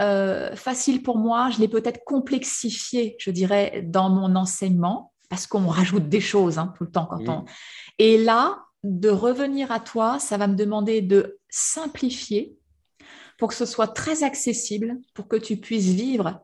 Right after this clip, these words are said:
Speaker 1: cet atelier. Et du coup, quelque part, tu me fais un cadeau parce que simplifier, ça me ramène dans ma puissance. »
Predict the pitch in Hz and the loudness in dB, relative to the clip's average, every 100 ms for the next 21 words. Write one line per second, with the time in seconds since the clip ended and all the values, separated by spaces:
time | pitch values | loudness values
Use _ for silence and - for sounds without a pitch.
0 | _ - - 277 285 277 233 190 196 - | _ -8 -6 -4 -4 -2 0 2 2 -2
1 | - _ _ _ - - - - 233 226 | -16 _ _ _ -20 -20 -20 0 4 6
2 | 214 220 294 247 214 247 240 208 254 269 | 4 4 4 4 2 2 4 2 2 -4
3 | - _ _ - - 185 - 226 220 202 | -10 _ _ -10 -2 -2 2 0 2 2
4 | 196 240 - 185 - 214 - - _ _ | 4 2 -2 -10 2 2 2 -2 _ _
5 | - - 233 233 214 - 208 247 - _ | -6 -2 -2 -2 -6 -2 -2 -2 -10 _
6 | - - 202 185 185 185 196 214 240 - | -10 -4 0 2 4 4 4 2 -2 -12
7 | _ _ _ _ _ _ _ - 185 185 | _ _ _ _ _ _ _ -6 0 0
8 | 180 - 180 - 208 220 - | 0 -6 -10 -8 -8 -8 -8